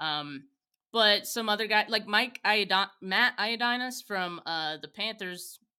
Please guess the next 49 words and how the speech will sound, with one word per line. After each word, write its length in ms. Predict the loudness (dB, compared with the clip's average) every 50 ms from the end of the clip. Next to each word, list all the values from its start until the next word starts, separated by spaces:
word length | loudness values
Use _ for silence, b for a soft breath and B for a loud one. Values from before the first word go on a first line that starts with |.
| _ _
this 180 | -14 -14 -14 -14
past 360 | _ -8 -6 -6 -6 -6 -8
season, 260 | -10 -10 -8 -8 -8
I 60 | -8 -6
mean, 180 | -6 -8 -8
he 160 | -6 -6 -6 -4
kn-, 140 | -6 -6 -8
he's 220 | -10 -12 -12 -10
familiar 360 | -10 -8 -8 -6 -6 -8 -8 -10
with 100 | -12 -14
Steve 260 | -12 -12 -12 -12 -10
Wilks. 400 | -10 -8 -8 -8 -8 -10 -12 -10
Maybe 180 | -10 -8 -8
that's 200 | -8 -8 -8 -8
someone 380 | -10 -10 -8 -8 -8 -8 -10 -12
he, 200 | -14 -16 -20 _
he 200 | -20 -16 -16 -16
can 300 | -12 -12 -12 -12 -12 -16 -16 _
bring 200 | -10 -10 -8 -6
in. 200 | -4 -6 -6 -6 -6
I 60 | -6
mean, 160 | -4 -2 0 2
that's, 240 | 2 2 0 -2 -14 B B B B B 0
that's 180 | 0 0 0
the 100 | -2 -6
benefit 460 | 0 0 0 0 0 -2 -2 -2 -2 -2
of 80 | 0
having 540 | 2 2 2 4 4 2 0 0 0 -2 -6 -12 b b b b b b b -4 -4
a 100 | -2 -2
defensive 400 | -2 -4 -4 -4 -4 -6 -8 -6
coordinator 680 | -4 -4 -2 0 0 0 0 0 -2 -2 -4 -6 -10 _ _ _ _ -10
who 280 | -8 -8 -8 -8 -10 -10
has 280 | -4 -2 -2 0 0 -2
made 160 | -2 -2 -2
the 80 | -4 -2
rounds 380 | -2 -2 -2 -2 -4 -8 -10
in 60 | -8 -8
the 60 | -6
N 80 | -4
F 160 | -6 -6 -6 -6
L, 240 | -4 -4 -4 -6
you 120 | -6 -8 -6
know, 160 | -6 -8 -8
who, 260 | -8 -10 -10 -10 -12 _ _ -14
who 120 | -12 -8 -2
has 180 | -2 -2 -2 -2
experience 580 | -6 -10 -10 -6 -4 -2 -2 -2 -2 -4 -6 -4 -2
elsewhere, 420 | -2 -2 -4 -6 -6 -4 -4 -4
because 560 | -6 -8 -10 -6 -6 -4 -4 -4 -6 -8 -12